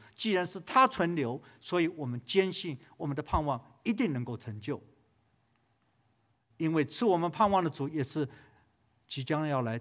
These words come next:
称赞我们信心的主。他这样的对我们的鼓励，所以我们更愿意来持守这个盼望。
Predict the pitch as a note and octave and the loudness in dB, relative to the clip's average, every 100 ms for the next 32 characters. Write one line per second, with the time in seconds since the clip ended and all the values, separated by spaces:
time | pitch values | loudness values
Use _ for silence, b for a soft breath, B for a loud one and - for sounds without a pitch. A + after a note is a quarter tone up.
0 | - - - B3 A#3 A3+ A#3 D#3+ B2+ A2 | -8 -8 0 4 4 6 4 4 -2 -6
1 | G#2 G#2 - C#3 - B2 A2+ A2+ A#2 G#2 | -6 -6 -6 -6 -4 -4 -6 -8 -16 -20
2 | - _ _ _ _ _ _ _ _ _ | -20 _ _ _ _ _ _ _ _ _
3 | - F3+ A3 F#3 C3+ - D#3 B2 A#2+ C#3+ | -10 -2 0 0 -2 0 -2 0 -4 -6
4 | A#2+ G2+ B2 B2+ G2 B - D#3+ D3+ A#2 | -6 -6 -4 -6 -8 B -8 0 0 0
5 | A2 - - A3 F3 F#3 D3+ B2+ G#2+ A2+ | -6 -4 2 2 2 0 0 -2 -4 -6
6 | - - C3 - G#2 B2 A#2 - A2+ A2 | -8 -14 -14 -12 -14 -12 -16 -12 -12 -12
7 | G#2 | -14